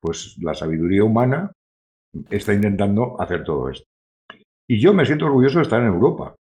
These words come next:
porque Europa, en lo que respecta a nosotros, al menos ha tomado, en mi opinión, dos o tres decisiones importantes en los últimos meses. Algunas vienen de antes de la pandemia,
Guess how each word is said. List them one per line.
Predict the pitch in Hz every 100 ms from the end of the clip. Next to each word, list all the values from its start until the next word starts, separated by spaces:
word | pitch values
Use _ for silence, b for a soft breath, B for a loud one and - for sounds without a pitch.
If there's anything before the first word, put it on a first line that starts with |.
| _ _ _ -
porque | 87 92
Europa, | 104 147 156
en | 147
lo | 92
que | 82 87
respecta | 80 90 85 107 117
a | 139
nosotros, | 123 131 151 160 -
al | 95 95
menos | 156 143
ha |
tomado, | 113 117 127 - _ _ -
en | 80
mi | 87
opinión, | 71 85 110 165 160 - _ _ _ _
dos | 90 117
o | 139
tres | 120 113
decisiones | 101 101 95 87
importantes | 87 78 78 98 120 156 160 -
en | 110
los | 87 -
últimos | 87 90 80 76 - _ _ _ _ -
meses. | 82 113 151 - - - _ _ _ _ _ -
Algunas | 85 180 196
vienen | 117 95 87
de |
antes | 85 80 78
de |
la | 80 71
pandemia, | 76 73 65 62